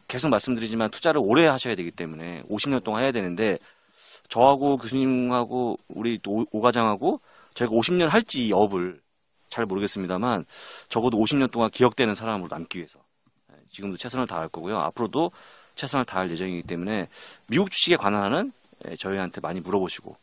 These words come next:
같이 했으면 좋겠다는 말씀을 드리고 저희한테 굉장히 큰 걸 바랄 줄 알았어요. 제가 오늘 엄청 큰 걸,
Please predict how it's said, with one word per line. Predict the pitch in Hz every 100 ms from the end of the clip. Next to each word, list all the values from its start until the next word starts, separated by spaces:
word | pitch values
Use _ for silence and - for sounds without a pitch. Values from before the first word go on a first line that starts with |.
| _ _ _
같이 | - -
했으면 | 87 90
좋겠다는 | - 92 90 85 82 - - - _
말씀을 | - - 98
드리고 | 101 95 120 95 - - - - -
저희한테 | 151 170 156 - _
굉장히 | - 170
큰 | -
걸 | 269
바랄 | - 113 127
줄 |
알았어요. | 110 - 92
제가 | 82
오늘 | 78 85 80 87 95 - - 202 - 202
엄청 | - -
큰 | 262
걸, | 190 151